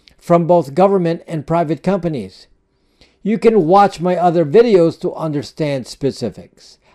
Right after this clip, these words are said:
I won't bother explaining that here. Only a few of you will discover that you've been considered to be a suspect.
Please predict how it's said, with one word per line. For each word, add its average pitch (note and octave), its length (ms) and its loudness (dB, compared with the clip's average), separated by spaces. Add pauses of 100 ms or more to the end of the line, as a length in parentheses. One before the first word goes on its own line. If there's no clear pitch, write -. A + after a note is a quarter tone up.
I B2 140 -10
won't B2+ 400 -8
bother D#3+ 360 2
explaining D#3 680 -4
that C#3 200 -4
here. F3 440 0 (600)
Only C#4+ 320 2
a A3 100 4
few A#3+ 260 2
of F3 120 4
you D3+ 140 4
will C#3+ 180 0
discover D3 480 -2
that C3 260 -4
you've C3+ 160 -4
been A#2+ 200 -2
considered A#2+ 600 -6
to C3 60 -6
be A2+ 160 -6
a A#2 120 -8
suspect. - 760 -8